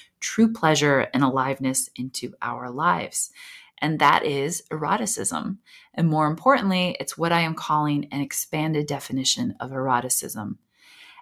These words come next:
Esther Perel says that for so many of us, our intense focus on safety has meant a stifling of things that contribute to our erotic experience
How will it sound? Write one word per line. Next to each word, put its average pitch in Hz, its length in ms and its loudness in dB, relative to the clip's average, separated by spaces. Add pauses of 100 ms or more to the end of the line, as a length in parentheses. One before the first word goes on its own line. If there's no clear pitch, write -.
Esther 175 480 2
Perel 202 400 2
says 139 420 2
that 127 200 -6
for 151 80 -8
so 180 500 6
many 165 300 0
of 135 140 -2
us, 131 340 0 (240)
our 147 160 2
intense 165 420 0
focus 170 360 2
on 147 100 -2
safety 165 720 0 (240)
has 151 220 0
meant 147 260 2
a - 60 -4
stifling 175 640 2
of - 140 -2
things 147 480 2
that 139 200 -4
contribute 143 720 -2
to - 300 -2
our 143 460 4
erotic 139 560 0
experience 135 800 -2